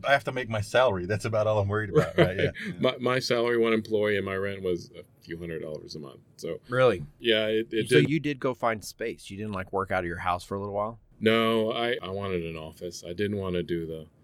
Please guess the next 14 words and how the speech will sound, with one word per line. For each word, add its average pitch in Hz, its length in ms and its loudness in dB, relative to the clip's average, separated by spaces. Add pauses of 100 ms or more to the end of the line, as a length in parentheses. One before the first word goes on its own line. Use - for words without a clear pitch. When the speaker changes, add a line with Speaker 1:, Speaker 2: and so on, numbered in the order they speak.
(220)
Speaker 2:
work 87 200 -8
out 85 100 -4
of 82 80 -6
my 78 160 -12
house 80 260 -14
thing. 92 220 -6
I, 98 140 -8 (280)
you 170 180 -2
know, - 40 -4
I 147 80 4
did 160 240 6
borrow 123 320 4
some 175 220 -2
money. 196 240 -6